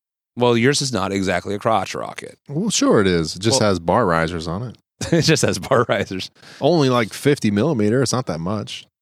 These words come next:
Speaker 1: But either way, I mean, it's like he didn't, later on in life for him, he, he, he, and he's got the father figure.
Speaker 2: Did he say they were cute?
Speaker 1: Yeah.
Speaker 2: I'm still stuck on that part.
Speaker 1: Yeah, they're cute.
Speaker 2: They're cute.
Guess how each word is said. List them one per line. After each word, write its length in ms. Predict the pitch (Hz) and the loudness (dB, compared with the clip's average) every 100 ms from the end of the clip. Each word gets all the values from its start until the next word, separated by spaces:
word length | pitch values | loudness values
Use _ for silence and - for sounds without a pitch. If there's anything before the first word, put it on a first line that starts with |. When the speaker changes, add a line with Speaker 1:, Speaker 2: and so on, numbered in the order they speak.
| _ _ - | _ _ -6
Speaker 1:
But 240 | 113 113 107 | -2 0 0
either 240 | 156 135 | 2 2
way, 360 | 92 82 85 - | 2 2 0 -2
I 140 | 107 107 | -2 0
mean, 340 | 104 101 95 - _ _ _ _ _ _ _ _ _ - - - | 0 0 -4 -14 _ _ _ _ _ _ _ _ _ -20 -8 0
it's 180 | 110 | 2
like 200 | 110 110 - _ _ _ _ _ - | 4 2 -2 _ _ _ _ _ -16
he 320 | - 101 101 101 | -6 0 2 2
didn't, 240 | 98 95 _ _ _ - - | 0 -4 _ _ _ -20 -8
later 300 | 90 98 98 | -2 2 2
on 160 | 98 92 | 2 2
in 80 | |
life 220 | 92 95 110 | 2 2 0
for 140 | 104 | -2
him, 220 | 104 113 143 | -2 -2 -4
he, 140 | 220 - | -6 -6
he, 200 | - 240 - | -6 -6 -4
he, 160 | 127 - - _ _ _ - - _ _ _ | -4 -4 -16 _ _ _ -20 -20 _ _ _
and 160 | 131 143 | 2 4
he's 140 | 151 | 4
got 200 | 135 - | 0 0
the 100 | 101 | -4
father 400 | - 110 135 98 | 0 0 2 0
figure. 540 | 80 82 76 76 87 143 _ | 0 -4 -4 -4 -6 -8 _
Speaker 2:
Did 140 | 131 139 | 0 2
he 120 | 180 | 2
say 180 | 175 180 | 2 4
they 120 | 170 | 4
were 140 | 110 | 2
cute? 500 | 87 - 101 110 123 - - - - | 0 -2 2 2 0 -4 -16 -20 -20
Speaker 1:
Yeah. 180 | - 69 | -18 -6
Speaker 2:
I'm 140 | 98 117 | -2 0
still 180 | - 135 | 2 2
stuck 280 | - 110 104 | 2 2 2
on 140 | 90 | 2
that 200 | 87 82 | 2 0
part. 280 | 87 87 85 | 0 -2 -2
Speaker 1:
Yeah, 160 | 185 | -4
they're 120 | 196 95 | -4 -6
cute. 320 | - 82 76 | -8 -6 0
Speaker 2:
They're 140 | 131 | 0
cute. 480 | 113 - 101 92 85 | 0 0 2 2 -2